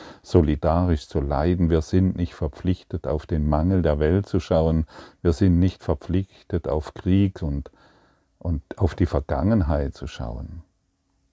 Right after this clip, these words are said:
Schauen wir auf die Wahrheit, die uns jetzt zur Verfügung steht. Entscheiden wir uns, die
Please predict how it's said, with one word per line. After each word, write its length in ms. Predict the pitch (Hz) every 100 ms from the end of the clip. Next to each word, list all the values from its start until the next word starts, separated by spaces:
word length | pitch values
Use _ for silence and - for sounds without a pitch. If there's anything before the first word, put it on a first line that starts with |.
| _ _ _ _ _ _ _ _ _ _ _ _ _ _ _ _ _ _ _ _ _ -
Schauen 380 | - 90 85
wir 100 | 78
auf 140 | 78 -
die 180 | 80 76
Wahrheit, 800 | 73 82 92 71 67 64 - - - - _ -
die 80 | 73
uns 300 | 87 78 76
jetzt 380 | 80 95 -
zur 140 | - 90
Verfügung 680 | 78 69 - 117 98 73
steht. 340 | - - 69 - - - -
Entscheiden 880 | 87 85 - 82 90 110 113 95 87
wir 260 | 90 80
uns, 440 | 98 110 120 120 -
die 180 | 95